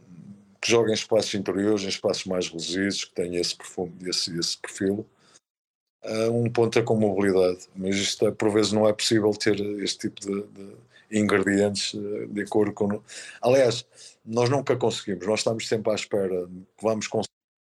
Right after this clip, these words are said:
ah, ah, o ideal de, de jogador de perfil num, numa equipa de futebol, nunca conseguimos.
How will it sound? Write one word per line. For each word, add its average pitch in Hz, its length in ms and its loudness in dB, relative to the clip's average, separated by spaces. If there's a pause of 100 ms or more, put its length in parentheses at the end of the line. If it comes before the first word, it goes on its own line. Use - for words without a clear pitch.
(340)
ah, 90 240 -12 (1040)
ah, 98 580 -4
o 110 240 4
ideal 107 720 4
de, 98 300 -8 (240)
de 98 160 -2
jogador 104 460 2
de - 100 -10
perfil 104 580 -2
num, 110 500 0
numa 110 260 2
equipa 107 300 0
de 92 60 -4
futebol, 107 360 0
nunca 98 240 -6
conseguimos. - 580 -16